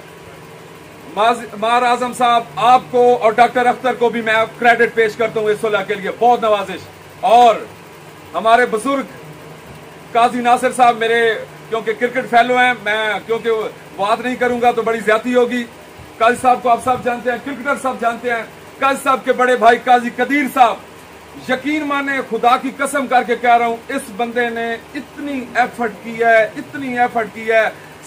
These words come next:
सारा क्रेडिट दिल की अथाह गहराइयों के साथ। काजी साहब, I proud of you, और आपको ये दोनों हाथ बांध के शुक्रिया भी अदा कर रहा हूँ।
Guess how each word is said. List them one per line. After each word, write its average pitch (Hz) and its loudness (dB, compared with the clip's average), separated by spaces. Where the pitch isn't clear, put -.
सारा 302 2
क्रेडिट 240 0
दिल 320 0
की 262 -2
अथाह 254 6
गहराइयों 233 0
के 226 0
साथ। 226 -4
काजी 233 0
साहब, 226 2
I 233 4
proud 247 4
of 202 -4
you, 220 -2
और 220 2
आपको 233 2
ये 233 0
दोनों 233 0
हाथ 220 2
बांध 220 -4
के 214 -2
शुक्रिया 208 -4
भी 196 -4
अदा 175 0
कर 165 -4
रहा 151 -6
हूँ। 135 -10